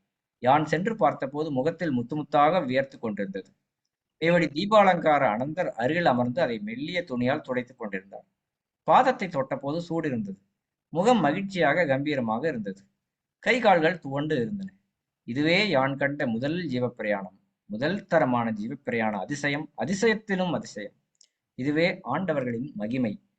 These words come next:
இது நடந்தது பதினொன்னு ஐந்து ஆயிரத்தி தொள்ளாயிரத்தி அறுபத்தி ஐந்தில்.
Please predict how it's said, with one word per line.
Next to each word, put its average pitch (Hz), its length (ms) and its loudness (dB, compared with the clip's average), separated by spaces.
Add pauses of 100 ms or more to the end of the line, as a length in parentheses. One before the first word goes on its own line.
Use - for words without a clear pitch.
(240)
இது 117 220 -6
நடந்தது 151 640 -2
பதினொன்னு 160 520 -2
ஐந்து 135 280 -4
ஆயிரத்தி 123 380 0
தொள்ளாயிரத்தி 117 300 -4
அறுபத்தி 123 460 -4
ஐந்தில். 175 360 -6